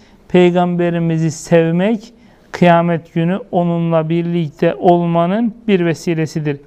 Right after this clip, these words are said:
Yine Efendimiz Aleyhisselam bir hadis-i şeriflerinde buyuruyor ki, "Üç şey var ki kimde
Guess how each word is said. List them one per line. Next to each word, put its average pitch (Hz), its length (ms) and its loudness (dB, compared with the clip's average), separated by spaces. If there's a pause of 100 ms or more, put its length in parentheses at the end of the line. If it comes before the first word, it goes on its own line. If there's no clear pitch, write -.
(560)
Yine 254 240 8
Efendimiz 220 540 0
Aleyhisselam 196 840 0 (420)
bir 214 80 6
hadis-i 190 300 4
şeriflerinde 185 680 0
buyuruyor 185 420 0
ki, 226 360 -2 (680)
"Üç 220 260 4
şey 185 340 4
var 202 220 4
ki 233 480 -2 (400)
kimde 208 680 4